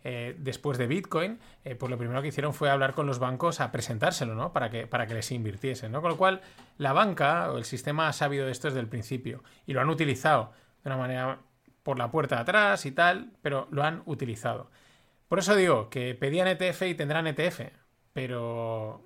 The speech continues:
mm, bajo el control y absolut-, y dominio de los big boys de Wall Street. Está bien tirado en ese sentido el, el tweet de, de Altcoin Daily, eh, en el que dicen que, o se preguntan si BlackRock ha sido el que ha tirado abajo Binance, ¿no?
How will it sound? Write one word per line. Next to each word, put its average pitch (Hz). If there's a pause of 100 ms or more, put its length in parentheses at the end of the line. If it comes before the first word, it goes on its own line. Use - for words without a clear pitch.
mm, 123
bajo 131
el 120
control 165
y 160
absolut-, 131
y 170
dominio 156 (320)
de 139
los 131
big 151
boys 131
de 120
Wall 127
Street. 143 (680)
Está 175
bien 214
tirado 202
en 151
ese 160
sentido 175
el, 123
el 127
tweet 175
de, 123
de 131
Altcoin 156
Daily, 160 (580)
eh, 127
en 147
el 143
que 151
dicen 160
que, 170 (360)
o -
se 139
preguntan 160
si -
BlackRock 175
ha 165
sido 160
el 135
que 151
ha 147
tirado 143
abajo 135
Binance, 120
¿no? 120